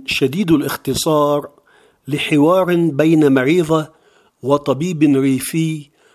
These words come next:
يحاول أن يعرف منها بدء الوجع الذي جاءت تشكو منه إليه.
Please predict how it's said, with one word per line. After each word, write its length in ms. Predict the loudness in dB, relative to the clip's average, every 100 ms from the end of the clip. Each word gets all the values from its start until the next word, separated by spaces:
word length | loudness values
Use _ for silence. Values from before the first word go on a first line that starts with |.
| _ -4
يحاول 760 | -2 -2 0 0 2 2 2 2
أن 180 | 2
يعرف 540 | 4 4 2 2 -2 0
منها 720 | 2 2 2 2 2 0 -2 _ _ _ _ -14
بدء 360 | -4 -4 -4 -6
الوجع 680 | -2 0 0 0 0 0 -4 _ -4
الذي 440 | -2 -2 -2 -6
جاءت 640 | -2 0 0 -2 -8 -6
تشكو 500 | -6 -6 -10 -8 -4
منه 440 | -2 0 -2 -2 -6
إليه. 560 | -4 -4 -6 -8 -20